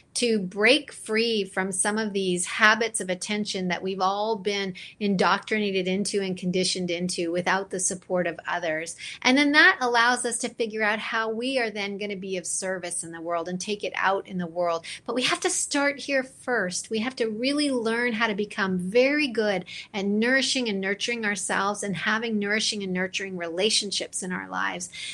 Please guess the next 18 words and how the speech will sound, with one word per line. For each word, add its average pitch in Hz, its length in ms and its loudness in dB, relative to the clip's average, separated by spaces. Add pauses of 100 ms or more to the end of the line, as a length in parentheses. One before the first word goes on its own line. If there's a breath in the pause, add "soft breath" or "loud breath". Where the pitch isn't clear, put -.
(120 loud breath)
And 226 100 6
if 233 140 2
we, 254 340 4
if 233 160 -2
we 247 100 4
aren't 311 280 8
meeting 262 420 2
other 233 260 2
people 240 340 -6
on 208 240 -2
the 185 80 -4
path 196 440 2 (140)
who 226 80 -4
are 202 100 -2
willing 208 280 -2
to 196 80 -6
start 196 440 -4
there, 277 240 -2